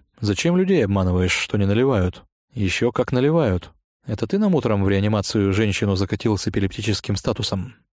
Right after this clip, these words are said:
Ты хоть поднимись, пару слов в истории напиши. А лучше ее себе забирай на отделение".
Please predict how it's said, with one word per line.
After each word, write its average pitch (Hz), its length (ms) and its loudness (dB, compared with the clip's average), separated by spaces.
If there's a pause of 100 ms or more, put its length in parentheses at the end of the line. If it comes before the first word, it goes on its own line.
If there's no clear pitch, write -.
(240)
Ты 117 140 -4
хоть 110 200 -2
поднимись, 120 640 -2
пару 107 220 0
слов 120 340 -2
в 120 60 2
истории 123 400 0
напиши. 92 500 -4 (380)
А 135 100 -2
лучше 143 300 0
ее 101 280 4
себе 156 300 0
забирай 95 400 2
на 92 120 2
отделение". 107 600 -2